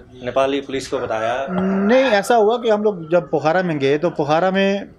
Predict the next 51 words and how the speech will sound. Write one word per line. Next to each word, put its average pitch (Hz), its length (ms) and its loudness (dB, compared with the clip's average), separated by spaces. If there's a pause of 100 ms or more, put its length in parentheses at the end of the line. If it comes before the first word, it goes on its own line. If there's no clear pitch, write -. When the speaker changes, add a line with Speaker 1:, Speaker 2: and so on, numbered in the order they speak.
Speaker 2:
जब 165 200 0
उसको 170 500 -4
मैंने 160 200 0
देखा 139 520 0
उसके 143 280 -6
बॉयफ्रेंड 143 360 0
के 131 60 -8
साथ, 131 220 -2
तो 151 120 -8
मैंने 170 140 -2
उससे 180 140 -4
बोला 180 220 2
कि, 180 140 0
"यार 185 80 0
तुम 180 220 -4
इग्नोर 165 240 0
करो, 165 300 -2 (400)
जब 175 140 0
तक 202 100 2
मैं 170 200 2
हूँ 196 180 2
यहाँ 160 240 2
पे 190 80 0
इस 214 80 -2
चीज़ 196 160 -6
को 190 60 -2
इग्नोर 180 160 4
कर 143 180 0
दो।" 123 140 -10 (800)
तो 156 60 -2
तब 180 220 2
वो 175 120 4
गुस्से 156 260 0
में 160 100 0
हाइपर 151 240 2
हो 143 100 2
गई, 131 120 -4 (720)
"तुम 160 140 2
इल्ज़ाम 156 320 0
लगा 147 220 2
रहे 147 100 0
हो 147 60 2
ये।" 143 160 -2
मैंने 190 140 -6
खुद 214 240 0
एक 196 180 -2
अपनी 185 200 0
आंखों 202 220 0
से 202 100 4
देखा 151 240 0
है। 123 280 -6